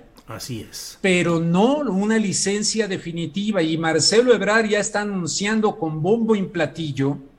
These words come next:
Speaker 2: la aprobación de cofepris de una nueva terapia jeríngica, de una nueva marca, que, que una amiga mía, que la podemos, pero te tiran el canal si la entrevistamos,
Speaker 1: Pues
Speaker 2: es
Speaker 1: sí.
Speaker 2: una doctora,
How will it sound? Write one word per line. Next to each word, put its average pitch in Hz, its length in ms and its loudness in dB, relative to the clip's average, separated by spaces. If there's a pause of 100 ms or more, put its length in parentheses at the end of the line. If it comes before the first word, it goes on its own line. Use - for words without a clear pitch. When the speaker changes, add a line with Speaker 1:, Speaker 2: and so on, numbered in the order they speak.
(680)
Speaker 2:
la 143 360 0
aprobación 160 800 4
de 220 160 2
cofepris 160 600 -2
de 165 80 2
una 175 240 0
nueva 214 560 4
terapia 240 440 2
jeríngica, 214 640 -2
de 180 100 -2
una 185 180 -2
nueva 233 480 6
marca, 208 640 -4 (460)
que, 165 180 -14
que 220 360 4
una 262 220 8
amiga 247 480 10
mía, 247 540 6
que 143 180 0
la 165 180 2
podemos, 196 640 0
pero 147 260 0
te 147 120 -2
tiran 226 320 -2
el 175 160 0
canal 156 420 -2
si - 140 -4
la 165 80 2
entrevistamos, 139 600 0
Speaker 1:
Pues 135 180 8
Speaker 2:
es - 80 0
Speaker 1:
sí. 214 60 2
Speaker 2:
una 226 200 2
doctora, 202 1040 0